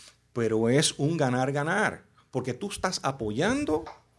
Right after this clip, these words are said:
lo que, la electricidad que está llegando desde la Autoridad de Energía Eléctrica, porque no tiene que producir, ¿qué? En los momentos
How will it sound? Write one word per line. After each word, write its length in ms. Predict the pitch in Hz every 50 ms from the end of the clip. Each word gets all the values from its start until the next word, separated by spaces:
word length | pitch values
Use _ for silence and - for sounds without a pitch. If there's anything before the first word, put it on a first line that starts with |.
| - - -
lo 160 | 117 120 110
que, 120 | 120 117 -
la 80 | 120 117
electricidad 500 | 110 107 - - 107 - - 123 151 202
que 80 | 202
está 160 | 190 196 214
llegando 520 | 214 208 165 156 196 233 226 202 180 160 147
desde 160 | 139 131 127
la 80 | 117 104
Autoridad 340 | 101 - 110 107 110 117 139
de 60 | 175
Energía 240 | 180 175 165 175 185
Eléctrica, 420 | 185 196 190 - - 254 - 240
porque 160 | - 151 147
no 80 | 135 135
tiene 200 | 147 165 175 170
que 100 | 175 180
producir, 480 | - 170 165 156 143 127 - 196 190 -
¿qué? 220 | - 160 120 -
En 160 | - 120 117 113
los 120 | 117 110
momentos 420 | 113 117 117 139 175 202 - 233